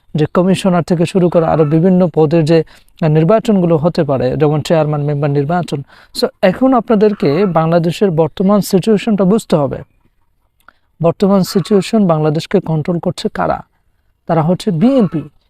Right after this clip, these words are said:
আওয়ামী লীগ তো এখন তো সবাই ভেঙে গিয়েছে, তাহলে, আহ, পুরো বাংলাদেশের স্থানকে, আহ, কন্ট্রোল করছে কারা? বিএনপি। So, এখন যদি স্থানীয় নির্বাচন হয়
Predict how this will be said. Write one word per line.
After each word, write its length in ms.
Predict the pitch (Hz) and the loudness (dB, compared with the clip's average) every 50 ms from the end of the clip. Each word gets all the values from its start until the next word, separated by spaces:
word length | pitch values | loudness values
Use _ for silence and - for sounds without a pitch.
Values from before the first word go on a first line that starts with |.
| _ _ _ - | _ _ _ 0
আওয়ামী 320 | 170 160 170 180 196 214 | 2 2 4 4 2 2
লীগ 120 | 233 220 | 2 0
তো 140 | - - 233 | -2 0 0
এখন 240 | 202 165 202 202 196 | 0 2 0 0 0
তো 100 | - 202 | -2 -2
সবাই 280 | - - 185 180 175 156 | -2 -2 0 0 0 2
ভেঙে 280 | 143 175 202 214 214 | 2 2 2 2 2
গিয়েছে, 440 | 214 196 170 151 131 - - 180 170 | 2 2 2 0 0 -4 -8 -14 -10
তাহলে, 380 | - 160 151 175 190 196 190 175 _ _ _ _ _ _ - | -6 -4 -2 -2 -2 -2 -4 -6 _ _ _ _ _ _ -2
আহ, 160 | 147 147 143 | 0 0 0
পুরো 320 | - - - 185 196 190 - - - _ _ _ - | 0 0 0 2 2 0 -2 -6 -20 _ _ _ -4
বাংলাদেশের 680 | 165 160 160 170 165 175 190 - - 220 208 208 180 | -2 0 2 2 2 2 0 0 0 0 0 0 0
স্থানকে, 640 | - - - - 226 240 254 240 - - 254 254 269 - _ _ _ _ _ _ _ _ _ - | -4 -6 -6 -2 -2 0 0 -2 -2 -2 -4 -4 -4 -6 _ _ _ _ _ _ _ _ _ -2
আহ, 200 | 190 165 160 156 | 2 2 2 2
কন্ট্রোল 360 | 160 - 214 202 - 233 220 208 | 2 0 0 0 0 0 -2 0
করছে 300 | - 220 160 - - 202 | 0 0 0 -2 -4 -2
কারা? 260 | 214 202 165 139 139 | -2 0 0 -2 -4
বিএনপি। 480 | 139 165 226 269 269 185 - 151 131 | 0 0 2 2 2 0 -2 -2 -4
So, 320 | - - - - 208 170 147 - - - _ _ | -6 -4 -2 -2 -2 -2 -2 -6 -14 -20 _ _
এখন 260 | - 170 - 240 240 220 | -2 0 2 2 2 2
যদি 240 | 233 208 233 214 | 2 2 2 0
স্থানীয় 420 | - - - - 226 240 247 262 247 | 0 -2 -4 -4 -2 0 2 2 4
নির্বাচন 520 | 214 214 202 180 208 208 196 - 220 185 | 4 4 2 2 2 2 2 2 -2 -2
হয় 340 | 160 139 185 190 180 143 | 0 0 0 0 0 -2